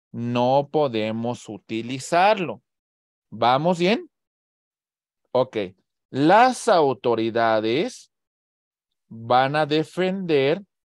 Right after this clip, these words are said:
sus atribuciones, su competencia. Y entonces, si existe una violación a su competencia,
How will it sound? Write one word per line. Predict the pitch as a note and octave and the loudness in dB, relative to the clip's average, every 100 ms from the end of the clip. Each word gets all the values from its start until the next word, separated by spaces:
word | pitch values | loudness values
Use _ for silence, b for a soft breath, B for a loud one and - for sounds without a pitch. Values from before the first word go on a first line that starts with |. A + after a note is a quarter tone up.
| _ _ _ | _ _ _
sus | _ - - D3 D#3 D#3 - _ _ _ _ | _ -20 -6 -2 0 -2 -8 _ _ _ _
atribuciones, | B2+ A#2+ A#2 - - A#2 A2 A2 G2+ G2+ G2+ - - A#2 A#2 A#2 A2+ F#2+ D#2+ - _ _ _ _ _ _ _ | 0 2 2 -2 -6 -4 -2 -2 -6 -8 -10 -12 -16 -4 -2 0 -2 -8 -12 -20 _ _ _ _ _ _ _
su | _ - D3 E3 G3 - _ - | _ -6 0 0 -2 -8 _ -10
competencia. | A#2+ A#2 A2 G2+ - G2+ F#2+ - A2 A2 A2 G#2 F#2 - _ _ _ _ _ _ _ _ _ | -2 -2 -2 -8 -8 -8 -8 -4 0 0 0 -4 -12 -20 _ _ _ _ _ _ _ _ _
Y | - A#2 | -4 -4
entonces, | A#2+ A#2 C#3 D3+ D#3+ - G2+ | -2 0 0 2 -2 -8 -10
si | - A2 | -6 -6
existe | G#2 - C#3+ D#3 C#3+ G#2+ - B B B | -6 -4 -2 -2 -4 -10 -10 B B B
una | A#3+ B3+ B3+ A3 | 4 4 4 0
violación | D#3 D#3 D3 C3+ C3 - F3 F#3 F#3 - - | 2 4 6 4 0 0 4 4 4 -2 0
a | B2 | 0
su | B2 - F#3+ A3 | 0 -4 -2 0
competencia, | G#3+ F3 C#3+ - A#2 C3+ C3 B2 - D3+ D#3+ D4 | 0 -2 0 -2 0 0 0 -2 0 4 4 2